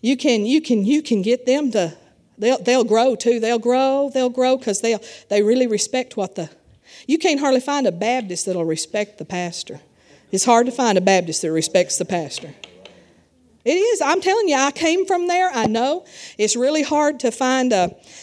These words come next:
a, a Church of Christ that respects the pastor. Very hard, very difficult. Hard to find Pentecostals that really expect the pastor, respect the pastor. But I, t-, you know, and it's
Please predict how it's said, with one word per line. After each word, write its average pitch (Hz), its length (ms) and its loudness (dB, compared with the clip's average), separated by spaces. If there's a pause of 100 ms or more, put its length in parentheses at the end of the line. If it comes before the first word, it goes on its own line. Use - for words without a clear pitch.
(160)
a, 175 240 0
a 185 40 0
Church 247 280 0
of 220 60 -4
Christ 254 460 -2
that 175 120 -2
respects 202 460 -4
the 202 80 -6
pastor. 226 540 -2 (920)
Very 214 320 4
hard, 165 360 -2
very 208 180 0
difficult. 208 640 -2 (420)
Hard 226 180 2
to 226 60 -4
find 233 240 2
Pentecostals 240 720 0
that 208 120 -4
really 226 220 2
expect 214 400 -2
the 214 60 -8
pastor, 233 600 -4
respect 220 380 -4
the 202 60 -8
pastor. 220 460 -6 (1300)
But 202 140 4
I, 202 100 4
t-, 214 180 0
you 220 140 2
know, 247 340 2
and 202 340 0
it's - 240 -4